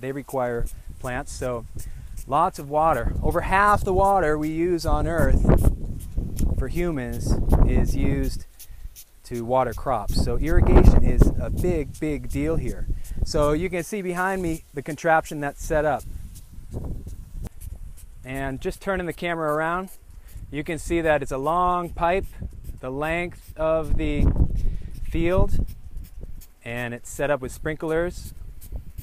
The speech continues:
down the line and also big wheels, and those wheels are used obviously to move the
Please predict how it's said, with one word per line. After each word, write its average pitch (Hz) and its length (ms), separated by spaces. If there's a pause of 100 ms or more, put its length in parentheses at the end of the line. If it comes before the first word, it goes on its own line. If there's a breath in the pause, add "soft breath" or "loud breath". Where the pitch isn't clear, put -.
(200)
down 131 220
the 143 80
line 143 360
and 131 80
also 143 440
big 135 200
wheels, 139 520
and 120 120
those 123 180
wheels 135 300
are 131 80
used 127 300
obviously - 440 (460 loud breath)
to 127 120
move 151 500
the 127 180